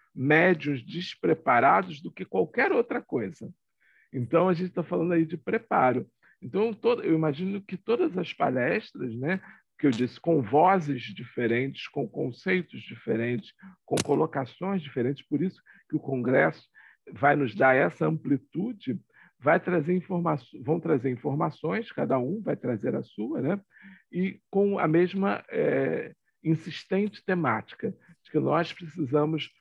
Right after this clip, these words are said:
nos, é, cristianizar para o exercício da mediunidade, que nós precisamos, é, estudar para o exercício da mediunidade.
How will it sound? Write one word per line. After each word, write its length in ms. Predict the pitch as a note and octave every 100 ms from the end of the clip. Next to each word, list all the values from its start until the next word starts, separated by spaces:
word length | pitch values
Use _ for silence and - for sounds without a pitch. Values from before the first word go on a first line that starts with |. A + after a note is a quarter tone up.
| _
nos, 360 | C3+ D3 - - _
é, 360 | - C3+ C3 C3
cristianizar 1080 | - E3 - - C3 F3 F3+ D#3+ C#3+ C#3 - _ _ _ _ _ -
para 160 | A#3+
o 40 | A#3+
exercício 440 | A#3+ - B2+ -
da 60 | A#2
mediunidade, 680 | A2 A#2+ B2+ C#3+ C3+ C3+ - E3 -
que 60 | C3
nós 220 | C3 C#3+
precisamos, 840 | - D#3+ - D3+ C3 D3+ D#3 D3 - _ _
é, 200 | - B2+ -
estudar 1000 | - G3+ - - G3 F#3 F3+ D3+ D3 - - _ _ _ -
para 140 | A2
o 40 | B2
exercício 480 | A2 A2+ B2+ G2+
da 80 | A#2+
mediunidade. 800 | A2+ A2 B2+ C#3 - - G3 -